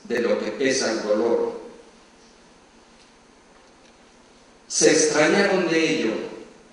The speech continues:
porque una maniobra que pensaban que sería muy fácil, de pronto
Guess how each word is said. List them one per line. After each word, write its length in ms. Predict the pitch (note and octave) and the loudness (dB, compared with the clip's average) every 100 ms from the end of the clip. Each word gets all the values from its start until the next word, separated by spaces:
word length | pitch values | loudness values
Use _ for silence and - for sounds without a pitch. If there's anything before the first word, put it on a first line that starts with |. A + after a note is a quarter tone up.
| - - - - - - - - - - - | -20 -20 -20 -20 -20 -20 -20 -20 -20 -20 2
porque 800 | D#3 D#3 D#3 D#3 D3+ C#3+ C#3+ D#3+ | 6 8 8 6 6 6 4 2
una 220 | D#3+ F3 | 4 6
maniobra 640 | E3 D#3+ E3 F3 F3+ F3 E3 | 6 6 6 6 8 8 6
que 80 | C#3+ | 4
pensaban 800 | C#3+ C#3 C3+ D#3+ E3+ D#3+ D#3+ D3 | 2 2 2 2 2 2 0 0
que 100 | C#3 | 0
sería 400 | C#3 C#3 E3 D#3+ | 0 2 2 2
muy 200 | D#3+ D3+ | 0 -2
fácil, 800 | D3+ D3+ D#3 E3 E3+ F3 E3+ - - - - - - - - - - - A#2+ | -2 0 0 0 0 -2 -4 -12 -16 -20 -20 -20 -20 -20 -20 -20 -20 -20 -4
de 160 | B2+ | 0
pronto 920 | - D3 D#3 D#3 D#3+ E3 D#3+ - - | 4 4 6 6 6 4 2 0 -6